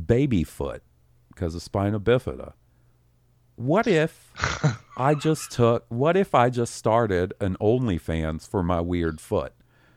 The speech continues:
Speaker 1: Like, I might even, that might even be my
Speaker 2: <laughs>
Speaker 1: username. And then you gotta think that, like, the people that are into weird feet,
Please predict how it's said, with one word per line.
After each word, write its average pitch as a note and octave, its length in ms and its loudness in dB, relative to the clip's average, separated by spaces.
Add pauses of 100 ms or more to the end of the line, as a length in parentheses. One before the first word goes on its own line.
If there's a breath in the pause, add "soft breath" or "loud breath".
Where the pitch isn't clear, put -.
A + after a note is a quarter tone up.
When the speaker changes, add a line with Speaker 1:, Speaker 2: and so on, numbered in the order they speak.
(120 soft breath)
Speaker 1:
Like, A2 200 2
I B2 60 4
might B2+ 260 2
even, A#2 280 0
that B2 160 4
might D3 200 2
even C3+ 300 -2
be G2+ 260 0
my G2+ 360 2
Speaker 2:
<laughs> F2 100 -2
Speaker 1:
username. D#2 760 -6 (420 loud breath)
And F3 160 0
then A3+ 160 4
you C#4 100 2
gotta D#4+ 280 4
think C#3+ 520 0
that, A2+ 200 4
like, G2 360 4
the G#2+ 180 -4
people F3+ 480 -2
that B2 180 0
are G#2+ 120 2
into A#2 340 0
weird A2+ 600 -2
feet, G3+ 380 -6